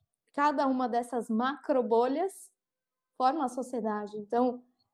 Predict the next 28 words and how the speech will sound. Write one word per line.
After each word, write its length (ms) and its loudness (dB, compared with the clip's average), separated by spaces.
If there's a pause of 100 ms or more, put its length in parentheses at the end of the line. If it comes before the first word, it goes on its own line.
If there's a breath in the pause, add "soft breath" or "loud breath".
(140)
por 160 10
isso 320 8
também 480 0
a 40 0
importância 1040 0 (440)
da 200 4
gente 380 0
se 320 0 (220)
reconhecer, 1080 6 (360)
da 100 6
gente 300 6
buscar 420 8
a 40 8
nossa 400 8
origem, 540 4
a 60 -4
nossa 300 -4
ancestralidade, 1080 4 (460)
pra 140 4
que 80 2
a 60 6
gente 280 4
entenda 680 6 (340)
qual 200 2
é 80 4
a 80 2
nossa 260 0
essência, 540 -2